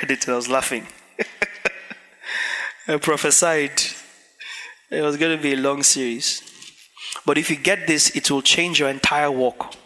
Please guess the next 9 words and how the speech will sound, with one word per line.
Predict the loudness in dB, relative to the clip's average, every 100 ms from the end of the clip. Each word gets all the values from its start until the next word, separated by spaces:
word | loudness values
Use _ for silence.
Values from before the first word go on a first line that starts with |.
| -6
with | -2 0
God. | 0 -2 -12 -20 _ _ _ _ _ _ _ _ -20 -20 _ _ _ _ _ _ _ -20 _ -2
Your | 0
entire | 0 0 0
walk | -2 -6
with | -8 -6
God. | -6 -6 -14 -20 _ _ -18 -16 -16 -18 _ _ -20 -16 -2
Verse | 0 2
twelve. | 2 0 -2